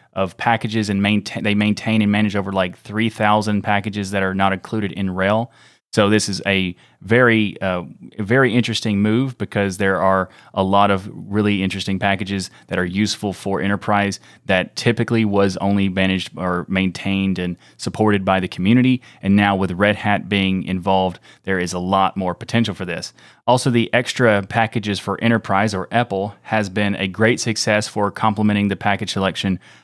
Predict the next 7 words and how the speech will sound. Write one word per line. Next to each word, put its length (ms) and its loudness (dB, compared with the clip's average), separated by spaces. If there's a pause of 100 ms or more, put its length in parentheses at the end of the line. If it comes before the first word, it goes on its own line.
(160)
for 260 4
rel 440 2
and 100 -2
centos 640 2
and 200 4
also 420 0
others 500 -2